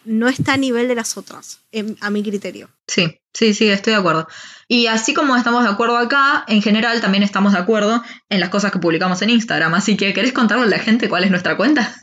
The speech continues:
Speaker 1: Claro, y aparte, tipo, chicos, este es el mes del, de Stephen King, así que desde Maela vamos a hacer nuestra tarea y vamos a estar subiendo un montón de recomendaciones de películas de Stephen King para que ustedes vean,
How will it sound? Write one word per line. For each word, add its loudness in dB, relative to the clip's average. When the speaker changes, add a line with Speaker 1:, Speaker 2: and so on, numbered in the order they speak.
Speaker 1:
Claro, -2
y -2
aparte, -2
tipo, -10
chicos, -4
este -2
es -6
el -2
mes -4
del, -6
de -8
Stephen -6
King, -6
así -6
que -4
desde 2
Maela 2
vamos 0
a -4
hacer -2
nuestra -2
tarea 2
y 2
vamos -2
a -6
estar -6
subiendo -4
un -2
montón -2
de 2
recomendaciones -2
de -2
películas -4
de 0
Stephen -4
King -2
para -2
que -6
ustedes 0
vean, 2